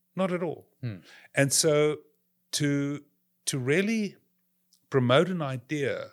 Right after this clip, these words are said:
Speaker 1: of safety when you don't perceive the risk is really hard. "Put your seatbelt on." "Well, I'm not a,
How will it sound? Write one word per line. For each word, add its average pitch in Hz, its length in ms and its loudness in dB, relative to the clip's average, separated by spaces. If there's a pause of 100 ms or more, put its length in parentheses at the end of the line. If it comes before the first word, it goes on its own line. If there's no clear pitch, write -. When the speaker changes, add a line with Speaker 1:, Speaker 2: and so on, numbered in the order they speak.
(140)
Speaker 1:
of 110 240 -4 (180)
safety 151 840 -4 (880)
when 127 300 2
you 127 120 -2
don't 143 300 4
perceive 131 340 -4
the 113 120 -4
risk 151 340 -2
is - 160 -4
really 139 380 -4
hard. 120 280 -2
"Put 190 200 -2
your 170 60 -2
seatbelt 175 460 0
on." 92 120 -10 (140)
"Well, 180 120 -2
I'm 220 80 -2
not 240 140 2
a, 156 180 0